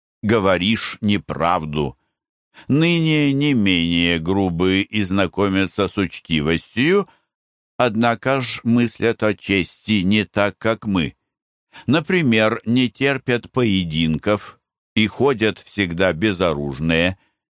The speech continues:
в мирное время вооружаясь единственно для дальних путешествий, а в обидах ведаются судом. Тогда наказывают виноватого батажьём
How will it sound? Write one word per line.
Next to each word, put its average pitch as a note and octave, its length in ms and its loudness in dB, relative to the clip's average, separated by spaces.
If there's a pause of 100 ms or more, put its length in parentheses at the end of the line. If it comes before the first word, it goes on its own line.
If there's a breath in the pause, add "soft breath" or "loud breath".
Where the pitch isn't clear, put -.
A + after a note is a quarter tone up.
(140)
в C#3+ 120 2
мирное C3+ 560 0
время G#2+ 500 2
вооружаясь G2+ 840 0
единственно G#2 880 0
для F#2 240 2
дальних F2 500 0
путешествий, D#2+ 960 -2 (520 soft breath)
а G2+ 160 2
в F#2 140 0
обидах G2 840 -2
ведаются F#2+ 840 0
судом. G2+ 560 -2 (680)
Тогда B2 520 2
наказывают F#2+ 1080 0
виноватого F2 800 0
батажьём D#2+ 880 -2